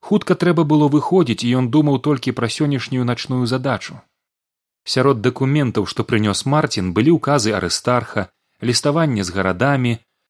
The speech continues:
Тут жа аказаўся невялікі альбом уладара, які называўся «Рыбы і птушкі». Ясь гартаў апісанні і малюнкі, якія рабіў сам Арыстарх.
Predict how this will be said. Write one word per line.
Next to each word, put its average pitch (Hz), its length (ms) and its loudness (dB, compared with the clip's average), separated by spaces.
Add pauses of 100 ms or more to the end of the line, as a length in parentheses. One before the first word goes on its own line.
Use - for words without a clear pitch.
(420)
Тут 165 240 2
жа 143 80 2
аказаўся 120 640 0
невялікі 117 560 0
альбом 98 360 0
уладара, 98 680 0 (280)
які 180 280 2
называўся 135 640 0
«Рыбы 143 380 2
і 143 100 -2
птушкі». - 600 -4 (600)
Ясь 104 340 0
гартаў 110 440 -2
апісанні 104 640 -2
і 90 120 0
малюнкі, 107 600 0
якія 98 260 0
рабіў 101 300 0
сам 90 280 -2
Арыстарх. 87 640 -4